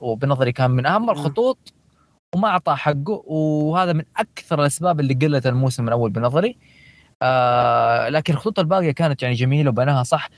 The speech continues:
Speaker 1: حتى قبل ما تتقاطع الطرق يعني أعطاها وقتها، بنى لك هي وأعطاك أسباب وليش تسوي كذا.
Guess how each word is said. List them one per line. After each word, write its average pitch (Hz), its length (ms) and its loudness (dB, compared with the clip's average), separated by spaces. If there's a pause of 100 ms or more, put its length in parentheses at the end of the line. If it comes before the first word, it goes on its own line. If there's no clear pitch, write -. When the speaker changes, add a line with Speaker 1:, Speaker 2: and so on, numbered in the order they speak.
(140)
Speaker 1:
حتى - 300 0
قبل 180 180 2
ما 156 140 2
تتقاطع 131 440 -2
الطرق 135 360 0
يعني 120 160 0
أعطاها 147 320 0
وقتها، 135 400 -4 (500)
بنى 147 220 2
لك 143 220 -2
هي 135 300 0 (220)
وأعطاك 123 380 0
أسباب 139 460 -2 (320)
وليش 147 300 0
تسوي 156 320 0
كذا. 139 360 0